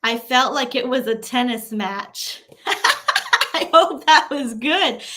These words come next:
It could be, um, parts of, I know that he said, Gay Hendricks says, when you do things like that,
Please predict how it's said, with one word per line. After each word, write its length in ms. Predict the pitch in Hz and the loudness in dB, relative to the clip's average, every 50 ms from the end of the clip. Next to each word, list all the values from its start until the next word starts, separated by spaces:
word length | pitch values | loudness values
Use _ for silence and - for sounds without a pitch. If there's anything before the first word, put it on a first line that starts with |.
| - - 339 - | -12 -12 -6 -2
It 200 | 254 285 262 - | -2 -2 0 0
could 260 | - 339 359 285 277 | -2 -2 -2 -2 -2
be, 340 | - 311 285 285 269 233 - - | -2 -2 -2 0 -2 -2 -4 -2
um, 360 | 240 233 226 214 196 180 180 | -2 -2 0 -2 -4 -6 -8
parts 480 | 180 - - 262 262 269 285 285 - - - | -12 -10 -8 -4 -2 -2 -2 -4 -6 -10 -8
of, 400 | - 240 240 226 214 214 214 - _ - | -6 -4 -4 -4 -4 -6 -8 -12 _ -6
I 100 | 240 247 | -4 -2
know 360 | 247 247 262 277 311 339 370 | -2 -2 -2 -2 -4 -6 -6
that 220 | 370 330 285 247 | -6 -6 -6 -6
he 180 | - - 262 262 | -8 -10 -12 -12
said, 380 | 254 - - 240 220 220 220 214 | -12 -12 -10 -8 -6 -6 -6 -6
Gay 200 | 233 214 226 226 | -6 -6 -6 -6
Hendricks 360 | 240 247 240 247 240 240 - | -6 -6 -6 -6 -8 -8 -8
says, 180 | 240 240 220 | -8 -8 -8
when 80 | 214 226 | -6 -8
you 120 | 220 220 | -8 -8
do 220 | 208 180 214 226 240 | -8 -8 -10 -10 -10
things 300 | 240 - 302 320 339 339 | -10 -10 -12 -10 -10 -10
like 180 | 359 359 349 - | -12 -12 -12 -8
that, 280 | - 392 392 403 403 | -6 -4 -4 -4 -6